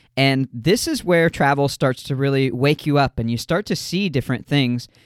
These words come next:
and notice different things, not only in your surroundings, but also about yourself. My fear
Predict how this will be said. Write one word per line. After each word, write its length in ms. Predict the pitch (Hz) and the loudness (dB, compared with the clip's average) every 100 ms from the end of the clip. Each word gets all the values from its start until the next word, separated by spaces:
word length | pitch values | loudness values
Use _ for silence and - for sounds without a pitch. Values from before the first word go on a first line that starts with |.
| _ - | _ -2
and 320 | 127 117 - | 0 0 0
notice 360 | 127 247 349 - | 2 2 0 -2
different 360 | 139 139 - | -2 -2 -4
things, 420 | 127 123 123 123 | -2 -2 -2 -2
not 220 | 139 202 247 | 0 2 2
only 260 | 220 165 | 2 0
in 80 | 151 | 0
your 120 | 139 | 0
surroundings, 600 | - 127 127 127 123 123 | 0 -2 0 0 -2 -2
but 260 | - 127 127 | -2 -2 0
also 260 | 127 196 269 | -2 -2 -2
about 280 | 196 127 120 | 0 0 0
yourself. 560 | 110 - 107 87 - _ - | -4 -4 -4 -6 -14 _ -4
My 200 | 147 151 | 0 0
fear 540 | - 233 277 143 139 | -2 -2 0 2 2